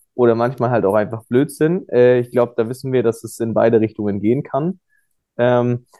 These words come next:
aber so, so ein bisschen jetzt nicht negativ gemeint, aber so Trash-Talkig mä-, mäßig ist er halt immer relevant. Wenn man sagt, ah, Nick Strength and Power hat das und das gesagt, ah, der hat das und das gesagt, der hat das Kommentar gegeben, der hat sich mit dem und dem unterhalten.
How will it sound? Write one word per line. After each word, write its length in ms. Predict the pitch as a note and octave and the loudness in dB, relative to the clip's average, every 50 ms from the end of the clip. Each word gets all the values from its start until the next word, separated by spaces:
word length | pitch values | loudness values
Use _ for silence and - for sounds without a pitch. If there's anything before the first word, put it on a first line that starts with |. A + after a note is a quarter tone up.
| _ _ | _ _
aber 220 | - - G#2+ A#2 B2 | -2 -2 0 0 0
so, 280 | A2+ B2+ B2 B2 A#2+ | 2 2 4 4 4
so 160 | A#2 A#2+ B2 A#2 | 2 0 -2 -2
ein 60 | A#2 | -2
bisschen 540 | B2 B2+ - - B2+ A#2+ B2 A#2+ A2 - _ _ _ _ - | -4 -6 -4 -4 -4 -2 -2 -6 -6 -10 _ _ _ _ -6
jetzt 300 | F#2 G#2 G#2+ - - B2+ | -6 -6 -6 -6 -2 0
nicht 540 | C#3 C3+ C3 C#3 C3+ - _ - - - _ - | 2 4 4 4 2 0 _ -20 -20 -20 _ -6
negativ 460 | A#2 B2 C#3 D3 D#3 - D#3+ C#3 - | -2 0 2 2 2 0 0 -6 -6
gemeint, 280 | - C3+ C3 B2+ B2+ G#2+ | -4 -2 0 0 0 0
aber 140 | A2 A2 G#2+ | -4 -6 -6
so 100 | A2+ G#2+ | -6 -8
Trash-Talkig 960 | G#2+ - - A#2+ A#2+ C#3+ D#3+ D#3 - - - D3+ D3+ D#3 - E3+ C#3+ - | -8 -6 -2 2 2 2 2 0 -6 -8 -2 0 0 0 0 -4 -6 -4
mä-, 280 | D3 C#3+ C#3+ D3 - - _ _ _ _ - | -6 -4 -4 -4 -6 -8 _ _ _ _ -12
mäßig 540 | A#2 A2+ B2+ C3 C3 - C#3 C3+ C#3 _ _ _ _ _ _ _ _ _ _ _ - _ _ _ _ _ _ - | -4 -4 -4 -4 -2 -4 -6 -6 -6 _ _ _ _ _ _ _ _ _ _ _ -20 _ _ _ _ _ _ -4
ist 160 | C3 B2+ C3 | -4 0 0
er 80 | C3 B2+ | 2 2
halt 140 | C3+ C#3+ | 2 2
immer 260 | - C#3+ D3 D3+ C#3+ C#3 | 2 2 2 2 2 2
relevant. 500 | D3 C#3+ C#3+ C#3+ D#3 C#3+ B2 A2 A#2 B2 | 2 0 0 0 0 -2 -2 -4 -4 -2
Wenn 120 | B2 A#2+ | 0 0
man 100 | A#2+ A2 | 0 2
sagt, 200 | A2+ A2 G#2+ - | 0 0 0 0
ah, 120 | G#2+ A#2+ | -2 0
Nick 180 | B2 B2+ C3+ B2+ | 0 0 -2 -4
Strength 340 | C3 - - C3+ C3 C3 C3 | -6 -6 -4 -4 -4 -4 -6
and 140 | B2+ A#2+ B2+ | -8 -6 -2
Power 220 | C3+ B2 B2 A#2+ | 2 2 4 2
hat 100 | B2 B2 | 2 0
das 160 | C3 B2 - | -2 -4 -2
und 80 | A#2 G2+ | -4 -6
das 160 | F#2+ - - | -6 -6 -8
gesagt, 360 | G2 F2+ G2 F#2+ G2 - - | -6 0 0 0 0 0 0
ah, 100 | A2 A#2 | 0 2
der 120 | B2 A#2 A2+ | 2 2 2
hat 100 | A2 B2 | 2 0
das 120 | A#2 - | -2 -2
und 60 | B2 G#2 | -2 -6
das 160 | G#2 - _ | -6 -8 _
gesagt, 320 | - F#2+ G2+ G2 F#2+ - | -6 0 0 0 0 0
der 80 | F2+ F2+ | -4 -6
hat 100 | - - | -4 -4
das 100 | A#2+ - | -6 -6
Kommentar 380 | - - G2+ F#2+ - C#3+ B2 | -6 -6 -6 -4 -2 -2 0
gegeben, 380 | B2 A2+ G2+ F#2+ F#2 F2+ F2+ F2+ | 0 0 -2 -2 -2 -2 -2 -2
der 120 | G#2+ G#2+ | -2 -2
hat 120 | A#2 A2 - | -2 -2 -6
sich 120 | G#2+ G#2 | -10 -8
mit 140 | A#2+ A2 F2+ | -8 -4 -2
dem 140 | A#2+ A2+ A2+ | 0 0 0
und 120 | A2 G#2+ | -2 -2
dem 160 | A#2 A#2+ A#2 | -2 -2 -2
unterhalten. 600 | A2 G#2 F#2 F#2+ G2+ G2 F#2 F2+ - C#3+ D#3+ - | -2 -2 -2 0 0 0 -2 -2 -4 -8 -10 -10